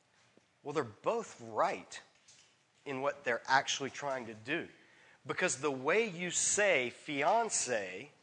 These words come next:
is the term that is also translated virgin daughter.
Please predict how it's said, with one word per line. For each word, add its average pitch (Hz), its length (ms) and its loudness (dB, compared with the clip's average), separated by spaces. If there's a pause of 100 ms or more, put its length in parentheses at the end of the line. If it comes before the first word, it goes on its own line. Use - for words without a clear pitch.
(960)
is 147 260 0
the 147 100 2
term 185 440 4
that 147 160 4
is 139 120 0
also 165 300 2
translated 131 580 -2
virgin 120 380 -8
daughter. 143 320 -12